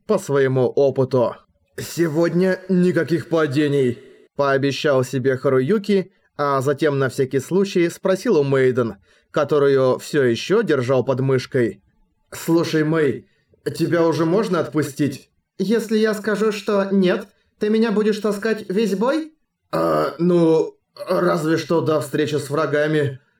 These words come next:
"Кстати, хорошая идея". Раздался вдруг голос слева, и Акера тоже нагнулась.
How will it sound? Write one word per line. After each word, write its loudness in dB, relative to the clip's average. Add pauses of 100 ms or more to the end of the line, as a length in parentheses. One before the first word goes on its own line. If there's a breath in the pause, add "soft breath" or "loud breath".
(100)
"Кстати, -2
хорошая 0
идея". -2 (460)
Раздался 0
вдруг 0
голос 2
слева, 0 (300)
и 2
Акера 0
тоже -2
нагнулась. 0